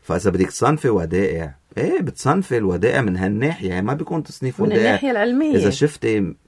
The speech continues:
Speaker 1: إذا شفتي، يعني، ال-، ال-، إذا الواصل بالفساد رجعت استرديتيه، نعم، هي خطوة جدية. ولكن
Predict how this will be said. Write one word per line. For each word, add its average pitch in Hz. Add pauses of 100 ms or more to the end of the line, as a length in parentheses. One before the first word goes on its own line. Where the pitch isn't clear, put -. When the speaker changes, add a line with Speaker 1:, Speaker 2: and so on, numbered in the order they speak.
Speaker 1:
إذا 87
شفتي، 101
يعني، 82
ال-، 80
ال-، 76
إذا 82
الواصل 92
بالفساد 92 (320)
رجعت 95
استرديتيه، 95
نعم، 156
هي 143
خطوة 95
جدية. 90 (640)
ولكن 82